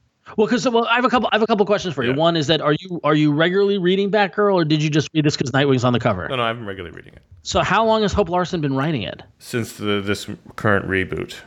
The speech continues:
Speaker 1: I didn't realize Hope Larson was on it. Like, that's
Speaker 2: Yeah.
Speaker 1: great. I think, yeah,
Speaker 2: Yeah.
Speaker 1: she's, she's, she's a great writer.
Speaker 2: She's terrific. The story was terrific. It's just the Chris Wildgoose pencils, which also terrific name.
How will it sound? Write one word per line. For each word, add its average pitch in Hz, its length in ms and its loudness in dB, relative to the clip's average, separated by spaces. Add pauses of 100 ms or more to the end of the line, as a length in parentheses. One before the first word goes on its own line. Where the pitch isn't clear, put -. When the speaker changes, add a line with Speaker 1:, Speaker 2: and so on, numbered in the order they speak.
(360)
Speaker 1:
I 135 80 2
didn't 180 140 2
realize 160 260 2
Hope 131 140 0
Larson 123 300 -2
was 104 80 -8
on 110 180 -2
it. - 20 -6
Like, 95 120 -6
that's 113 160 -4
Speaker 2:
Yeah. 85 60 -8
Speaker 1:
great. 101 260 2
I 98 80 0
think, 107 160 -2
yeah, 120 80 2
Speaker 2:
Yeah. 110 80 2
Speaker 1:
she's, 127 200 -2
she's, 127 260 2
she's 131 200 0
a 104 60 -14 (100)
great 107 200 0
writer. 90 460 -4
Speaker 2:
She's 139 220 -8
terrific. 139 380 0
The 127 100 -8
story 160 260 -2
was 156 120 -2
terrific. 107 280 -4
It's 110 120 -8
just 123 320 -8
the - 80 -12
Chris 165 300 -4
Wildgoose 127 760 -2
pencils, 123 400 -6
which 104 120 -10
also 110 360 -4
terrific - 440 -14
name. 82 260 -14